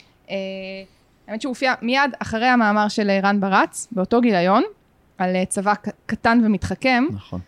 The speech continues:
Speaker 1: ועם רן היה לנו כבר פרק, אז, אה, אני ממליצה, מי שזה מעניין אותו, להאזין גם לפרק הזה, פרק מספר ארבעים ואחת. אה, השיחה שלנו היום, בתקווה, תשלים איזשהו, אה, חלק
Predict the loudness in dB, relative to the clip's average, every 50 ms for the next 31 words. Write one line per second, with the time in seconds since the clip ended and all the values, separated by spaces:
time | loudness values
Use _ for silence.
0 | _ _ _ -12 -12 -8 -4 -2 -2 0 0 0 0 0 2 2 2 4 4 2
1 | 2 2 2 0 -2 -4 -4 -4 -2 0 0 2 2 0 0 -2 -4 -4 -4 -4
2 | -6 -4 -4 -4 -6 -4 -4 -4 -4 -4 -4 -6 -8 -8 -8 -8 -6 -8 -8 -6
3 | -4 -2 0 0 0 0 0 0 -2 -4 -4 -4 -2 -2 -2 -2 -2 -2 -2 -2
4 | -2 -2 -2 0 0 0 0 0 0 0 0 -2 -2 -2 -2 -4 -2 0 0 -2
5 | -2 -2 -4 -4 -4 -4 -4 -2 -2 -2 0 0 0 0 0 -2 -4 -2 0 2
6 | 2 2 0 -2 _ _ _ _ _ _ _ _ _ _ _ _ _ _ -8 -4
7 | -2 -2 0 0 0 0 0 0 0 -2 -2 -4 -6 -12 _ _ _ _ _ _
8 | _ _ _ _ -4 -4 -4 -4 -4 -4 -2 -2 0 0 0 0 0 0 2 2
9 | 2 0 0 -2 -6 -8 -10 -10 -8 -4 0 2 2 2 2 -2 -4 -6 -6 -6
10 | -4 -2 0 0 0 0 0 0 -2 -2 -2 -2 -2 -2 -2 0 0 0 -2 -2
11 | -2 -2 0 0 0 -2 -6